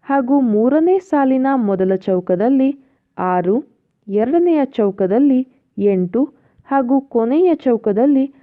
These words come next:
ಐದು ಅಂತ ಸಂಖ್ಯೆಗಳನ್ನು ಬರೆಯಬೇಕು. ಯಂತ್ರವನ್ನು ರಚನೆ ಮಾಡಿಕೊಂಡ ಬಳಿಕ ನಾವು ಹೇಳಿಕೊಡುವಂತಹ ಶಕ್ತಿಶಾಲಿ ವಶೀಕರಣ ಮಂತ್ರವನ್ನು ಪಠಿಸಬೇಕು.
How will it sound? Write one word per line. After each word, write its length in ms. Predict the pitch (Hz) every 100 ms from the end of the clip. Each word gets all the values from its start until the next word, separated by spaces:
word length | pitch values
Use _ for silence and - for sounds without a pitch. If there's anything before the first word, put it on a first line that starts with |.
| _ -
ಐದು 380 | 233 302 254 220
ಅಂತ 320 | - 196 190
ಸಂಖ್ಯೆಗಳನ್ನು 1000 | 196 208 202 240 285 220 196 185 175 202
ಬರೆಯಬೇಕು. 1000 | 214 254 190 180 170 180 175 190 185 180 - _ _ _ _ _ _ _ _ _ _ _ _ _ _ _ _ _ 214
ಯಂತ್ರವನ್ನು 760 | 208 262 359 359 330 320 311
ರಚನೆ 380 | 247 220 - 208
ಮಾಡಿಕೊಂಡ 640 | 196 190 180 180 185 175
ಬಳಿಕ 400 | 175 175 214 - 285 285 _ _ _ -
ನಾವು 380 | 254 262 254 269
ಹೇಳಿಕೊಡುವಂತಹ 1040 | 214 214 294 359 320 294 269 262 262 254 285 302 -
ಶಕ್ತಿಶಾಲಿ 720 | 226 - - 302 277 254 269
ವಶೀಕರಣ 760 | 214 196 196 294 320 269 247 240
ಮಂತ್ರವನ್ನು 800 | 226 190 190 180 180 214 311 254
ಪಠಿಸಬೇಕು. 1040 | 262 285 277 190 185 175 185 180 180 185